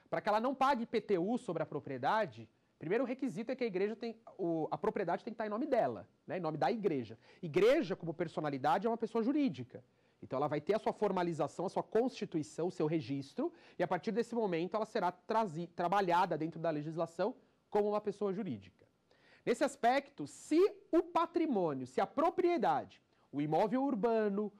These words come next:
o imóvel rural, a casa estiver em nome da igreja, nesse caso, então, ela é imune por ser a proprietária do bem. Agora, imagine uma situação em que a igreja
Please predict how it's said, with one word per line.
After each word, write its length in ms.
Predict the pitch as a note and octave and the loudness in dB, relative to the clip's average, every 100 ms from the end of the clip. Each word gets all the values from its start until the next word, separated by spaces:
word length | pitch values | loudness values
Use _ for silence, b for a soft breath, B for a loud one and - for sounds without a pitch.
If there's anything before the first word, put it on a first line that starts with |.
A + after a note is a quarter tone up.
| B B | B B
o 80 | D#3 | -4
imóvel 500 | D3 C#3+ G#3 G#3+ C4 | 0 2 2 2 0
rural, 580 | B3+ B3 F#3+ F#3 F#3+ - b b | 2 2 4 2 0 -6 b b
a 140 | B3 | -4
casa 460 | - - F#3+ E3 C#3 | -4 -2 0 0 -4
estiver 340 | D3+ G#3 A3 | -6 0 2
em 100 | A3+ | 2
nome 520 | G#3+ G#3 B3 F4 F#4 | 0 2 4 4 2
da 120 | G#3+ F3+ | 0 0
igreja, 640 | D3 D#3 A#3 A3 C3 A2+ b b | 0 0 0 0 -6 -10 b b
nesse 240 | D3+ - | -8 -6
caso, 280 | F#3+ D#3+ D#3 | -2 0 0
então, 360 | A3 - A3+ - | -4 -2 -2 0
ela 140 | C4 D4+ | 0 0
é 80 | |
imune 500 | F#4+ D#4+ A3 G3+ D4 - _ _ _ | 0 0 0 0 -2 -6 _ _ _
por 140 | - - | -6 -6
ser 360 | - F#3 F#3 - | -2 -2 -2 -4
a 60 | |
proprietária 680 | G#3+ A#3+ A#3 A3+ G#3 D3 D#3 | -2 -2 0 -2 0 -2 -2
do 120 | D#3+ | -4
bem. 180 | A#3 G2+ - _ _ _ _ _ _ _ _ _ _ _ _ _ B B B B | -4 -4 -8 _ _ _ _ _ _ _ _ _ _ _ _ _ B B B B
Agora, 520 | G3+ G#3 F#3 C3 G#2 - | 0 4 4 4 -4 -4
imagine 360 | F#3 G#3 D4 | 0 0 2
uma 120 | E4+ | 0
situação 460 | E4 - D#4 - A3 | 0 0 0 0 -2
em 80 | G#3 | 0
que 80 | A3 | 0
a 80 | |
igreja 580 | G#3+ F3+ F3 F#3 D#3+ D#4 | 2 2 2 2 2 0